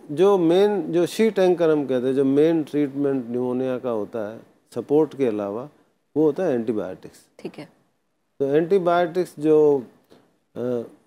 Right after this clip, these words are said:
Speaker 1: जो चलते फिरते आदमी को जो हो जाता है, जिसको भर्ती की ज़रूरत नहीं होती, कोई रिस्क फैक्टर नहीं होता है, तो पाँच से सात दिन की एंटीबायोटिक
Speaker 2: हम्म।
Speaker 1: लेने से वो ठीक हो जाता है। और उसके बाद अगर थोड़ी बहुत खांसी बच भी जाती है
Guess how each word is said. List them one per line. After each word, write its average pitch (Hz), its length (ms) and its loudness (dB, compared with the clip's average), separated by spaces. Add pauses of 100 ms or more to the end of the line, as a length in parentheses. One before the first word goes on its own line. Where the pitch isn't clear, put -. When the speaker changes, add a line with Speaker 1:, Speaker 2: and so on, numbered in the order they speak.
(120)
Speaker 1:
जो 127 360 0 (200)
चलते 139 300 2
फिरते 135 280 0
आदमी 123 420 0
को 123 160 -4
जो 123 140 -4
हो 117 100 0
जाता 117 260 -4
है, 120 100 -2
जिसको 113 380 -8
भर्ती 107 340 -4
की 113 80 -2
ज़रूरत 110 340 -4
नहीं 110 120 -6
होती, 110 340 -4
कोई 110 200 -4
रिस्क 113 240 -6
फैक्टर 113 380 -4
नहीं 104 180 -8
होता 98 260 -12
है, - 60 -8
तो 160 160 -8
पाँच 139 400 -4
से 160 220 -6
सात 131 300 -2
दिन 123 280 -4
की 151 180 -4
एंटीबायोटिक 120 760 -4 (520)
Speaker 2:
हम्म। 170 200 -8
Speaker 1:
लेने 113 280 -4
से 151 180 -8
वो 139 220 -2
ठीक 120 200 -8
हो 120 120 -4
जाता 113 300 -6
है। 151 100 -2
और 139 240 -2 (440)
उसके 147 300 -2
बाद 147 260 2
अगर 160 200 0
थोड़ी 147 280 -4
बहुत 160 220 -2
खांसी 139 360 -4
बच 139 300 -2
भी 185 100 2
जाती 98 340 -6
है 85 100 -14